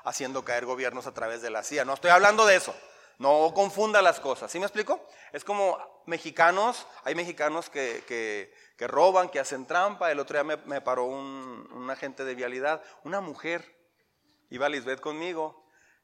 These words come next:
y me, y me pidió para las sodas. Nunca me había tocado que una mujer, porque yo decía,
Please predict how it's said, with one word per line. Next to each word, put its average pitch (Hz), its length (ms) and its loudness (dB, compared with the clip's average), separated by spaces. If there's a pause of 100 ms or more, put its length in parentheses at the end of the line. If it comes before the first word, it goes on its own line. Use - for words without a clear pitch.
(240)
y 143 140 -16
me, 131 220 -12
y 139 100 -12
me 135 220 -10
pidió 135 280 -10
para 185 160 -8
las 131 180 -12
sodas. 175 460 -12 (760)
Nunca 180 280 -2
me 214 100 2
había 180 160 2
tocado 190 380 0
que 196 80 -12
una 175 200 -4
mujer, 196 420 -2
porque 165 200 -6
yo 160 100 0
decía, 170 280 -2